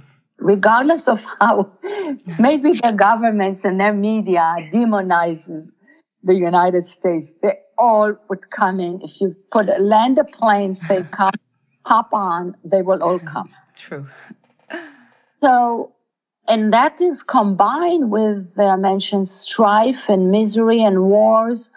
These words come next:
Speaker 1: in many hot spots around the globe where people are, others live in s-, squalor,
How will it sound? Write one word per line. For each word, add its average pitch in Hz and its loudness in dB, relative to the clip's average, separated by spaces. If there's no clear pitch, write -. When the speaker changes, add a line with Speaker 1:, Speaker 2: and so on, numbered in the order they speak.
Speaker 1:
in 190 -2
many 247 2
hot 247 0
spots - -2
around 196 0
the 196 0
globe 190 0
where 208 2
people 240 -2
are, 185 0
others 190 -2
live 196 0
in 196 -2
s-, - -12
squalor, 214 2